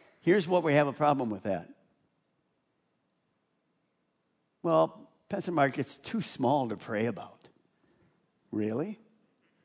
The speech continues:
Nothing's too small for God. He likes the little details of our lives. Remember, he even counts our hairs. "Well, Pastor Mark, it's too big a problem for God."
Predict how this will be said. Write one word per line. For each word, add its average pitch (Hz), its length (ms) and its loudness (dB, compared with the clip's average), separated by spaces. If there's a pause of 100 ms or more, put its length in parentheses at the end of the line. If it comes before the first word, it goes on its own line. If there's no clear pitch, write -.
(1040)
Nothing's 190 380 2
too 170 120 -2
small 120 300 -2
for 95 160 -8
God. 80 280 -8 (380)
He 175 160 4
likes 165 280 4
the 139 100 0
little 151 220 4
details 143 480 0
of 131 60 2
our 131 140 -2
lives. 147 480 -8 (640)
Remember, 233 260 6
he 214 220 2
even 214 160 2
counts - 340 0
our 131 120 0
hairs. - 680 0 (1900)
"Well, 196 360 10
Pastor 208 340 6
Mark, 214 180 10
it's 190 180 6
too 262 240 8
big 226 300 12
a 170 60 6
problem 175 440 8
for 143 120 -4
God." 151 200 8